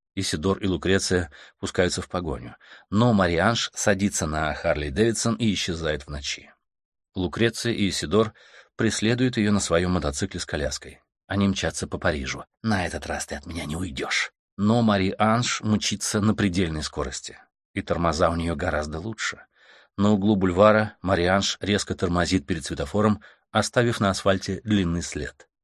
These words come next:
Застигнутая врасплох Лукреция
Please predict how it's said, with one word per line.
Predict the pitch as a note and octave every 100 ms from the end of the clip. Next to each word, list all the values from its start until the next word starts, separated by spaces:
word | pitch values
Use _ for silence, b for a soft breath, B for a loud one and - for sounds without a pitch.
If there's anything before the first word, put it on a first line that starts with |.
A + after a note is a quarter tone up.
| _ _ _
Застигнутая | G#2+ A2+ - - G#2+ G2+ -
врасплох | F2 E2+ - F2+ F#2
Лукреция | F2 D2+ A2 A2 G#2+ G2